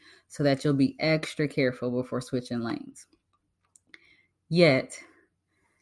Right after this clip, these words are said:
it doesn't really mean that that car is that close. And so illusions,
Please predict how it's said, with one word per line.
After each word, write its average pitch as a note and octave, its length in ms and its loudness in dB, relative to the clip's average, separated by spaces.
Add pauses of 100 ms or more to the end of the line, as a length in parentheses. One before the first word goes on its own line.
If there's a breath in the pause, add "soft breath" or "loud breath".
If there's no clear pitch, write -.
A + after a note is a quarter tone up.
(200)
it D#3 200 -4
doesn't F#3+ 360 6
really D3 260 6
mean C#3+ 200 6
that C3+ 120 0
that C3 180 0
car B2+ 540 2 (180)
is B2+ 240 -2
that A#2+ 260 -4
close. - 540 -8 (640)
And C#3+ 160 2
so C#3+ 280 2
illusions, D#3 1080 4